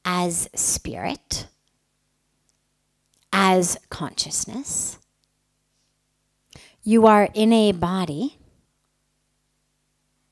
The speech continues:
that is currently in the form of a young man who has a job.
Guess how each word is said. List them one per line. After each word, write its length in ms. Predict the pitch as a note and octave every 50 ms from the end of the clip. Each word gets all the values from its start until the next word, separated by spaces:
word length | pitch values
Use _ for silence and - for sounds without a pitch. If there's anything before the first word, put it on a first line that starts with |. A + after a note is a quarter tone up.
| _ _ _ _ _ _ _
that 120 | - A3 G#3
is 180 | A3+ G#3+ -
currently 580 | - - - - A#3+ B3 B3+ - - A#3 A#3 A3
in 100 | G#3+ G#3+
the 80 | G#3
form 380 | G3+ - - G3+ F#3+ F#3+ G3 G3+
of 100 | G3+ F#3
a 60 | G3
young 280 | F3+ F3 E3 E3 E3+ D#3+
man 360 | D3+ D3+ D3 D3 G3+ B3 C#4 - _ _ _ _ _ _ _ _ _ _ _ _ _ _ _ _ _ _ _ _ _ _ _ _ _ _ _ _ -
who 100 | A3+ G3
has 200 | G3 G#3+ - -
a 40 |
job. 280 | G3+ - C4+ E4+ - -